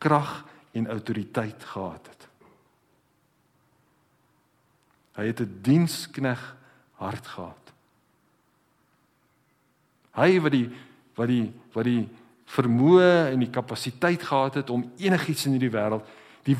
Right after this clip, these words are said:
woord sê, deur hom het alles ontstaan op aarde. Daar's niks in hierdie wêreld wat nie deur Jesus Christus ontstaan het nie. En hy kom af en hy word 'n mens,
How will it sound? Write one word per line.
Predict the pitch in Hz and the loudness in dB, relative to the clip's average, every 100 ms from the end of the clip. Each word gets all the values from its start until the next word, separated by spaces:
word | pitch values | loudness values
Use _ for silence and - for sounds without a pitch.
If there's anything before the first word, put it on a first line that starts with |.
| 127 | 4
woord | 185 240 - | 6 6 2
sê, | - 131 110 110 | 0 0 0 -2
deur | 131 214 208 | 4 6 6
hom | 156 175 170 - | 6 4 2 0
het | 135 143 - | 0 0 2
alles | 196 190 156 | 4 4 4
ontstaan | 170 - - 180 185 | 2 2 4 6 4
op | - | 2
aarde. | 120 104 90 80 - _ _ _ - - | -2 -4 -6 -14 -18 _ _ _ -20 -8
Daar's | - 156 147 | 4 6 8
niks | 165 156 - 185 | 10 8 4 0
in | 190 | 2
hierdie | 170 190 | 4 2
wêreld | 139 160 190 175 | 2 4 4 2
wat | 160 | 0
nie | 160 | 0
deur | 185 185 | 2 2
Jesus | 160 180 175 - | 2 0 -2 -4
Christus | 180 175 - 156 | 0 0 0 -4
ontstaan | 160 - - 156 151 | -4 -2 0 0 0
het | 139 | -2
nie. | 110 - - _ _ _ _ _ _ _ _ _ _ _ _ _ _ _ _ _ - - | -6 -12 -18 _ _ _ _ _ _ _ _ _ _ _ _ _ _ _ _ _ -20 -10
En | 120 117 | -2 4
hy | 151 233 | 6 6
kom | 226 196 | 4 4
af | 156 - - - - _ - - _ | 4 0 -6 -18 -20 _ -20 -20 _
en | 127 | 0
hy | 127 | 2
word | 131 127 | 2 4
'n | 113 | 6
mens, | 160 143 98 - | 6 6 4 -4